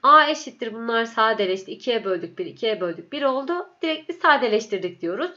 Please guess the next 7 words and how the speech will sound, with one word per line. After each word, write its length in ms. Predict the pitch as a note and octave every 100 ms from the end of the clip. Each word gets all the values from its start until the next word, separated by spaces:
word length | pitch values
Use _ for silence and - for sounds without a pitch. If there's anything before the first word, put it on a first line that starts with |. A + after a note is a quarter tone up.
| _ - - -
A 160 | D#4+ D#4
eşittir 360 | C4+ - - A#3
on 280 | C#4+ A#3
bölü 160 | G3 F#3+
ikiden 560 | C4+ C4+ A#3 C#4+ C#4+ E4 _ _ C4
cevap 400 | A3 G3+ G#3+ -
Denizli. 420 | G#3+ F#3+ E3 D#3+